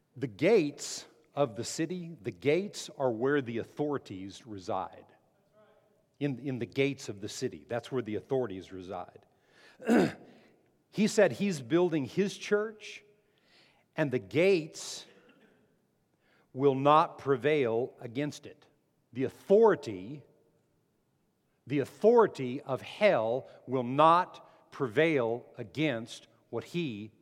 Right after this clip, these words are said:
is building. He is building his church, not me building mine, you building yours. We're the church. And he's building his church, but he's building it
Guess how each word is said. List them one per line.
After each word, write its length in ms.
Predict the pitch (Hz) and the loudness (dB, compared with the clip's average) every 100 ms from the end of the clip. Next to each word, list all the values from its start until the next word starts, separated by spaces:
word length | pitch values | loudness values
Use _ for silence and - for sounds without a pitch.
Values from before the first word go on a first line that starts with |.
| - | -16
is 120 | 101 | -10
building. 360 | 101 123 87 71 _ _ _ _ _ _ | -4 -4 -6 -18 _ _ _ _ _ _
He 100 | 175 | 0
is 140 | 202 | 2
building 480 | 151 185 180 156 135 - - | 6 8 8 6 0 -6 -10
his 320 | - 220 208 | 2 2 2
church, 640 | - 175 127 156 - - - _ _ _ _ _ _ _ | 0 0 0 -2 -14 -16 -18 _ _ _ _ _ _ _
not 320 | 139 165 180 - - - | 6 6 6 -4 -18 -4
me 180 | 147 190 | 0 4
building 400 | 165 185 175 165 | 8 8 6 8
mine, 500 | 190 190 147 147 156 - - | 10 10 8 4 -2 -10 -10
you 180 | 131 180 | -4 4
building 400 | 165 190 170 160 | 8 8 6 4
yours. 520 | 196 202 143 147 - - - | 6 6 6 0 -4 -16 -4
We're 240 | 143 226 | 4 6
the 120 | 202 - | 6 4
church. 720 | 233 233 151 165 - - - _ - - | 8 8 6 0 -10 -14 -16 _ -20 -10
And 80 | 123 | -2
he's 240 | 202 185 | 0 2
building 360 | 135 214 202 175 | 6 8 8 2
his 180 | 175 - | -2 4
church, 440 | 247 240 208 - - - - | 8 8 8 -2 -14 -20 -2
but 100 | 156 | 0
he's 160 | 160 120 | 0 0
building 520 | 113 262 254 175 156 | 8 10 10 6 6
it 280 | 156 160 | 4 2